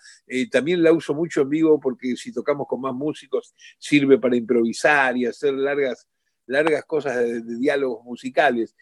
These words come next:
Pero sí, concretamente la, la letra,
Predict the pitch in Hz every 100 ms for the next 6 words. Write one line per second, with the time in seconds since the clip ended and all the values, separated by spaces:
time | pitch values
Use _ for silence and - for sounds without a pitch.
0 | - - - 165 170 - 214 160 139 131
1 | 175 175 175 185 175 185 175 139 127 120
2 | 117 113 - - 135 - 127 127 143 170
3 | - 170 185 185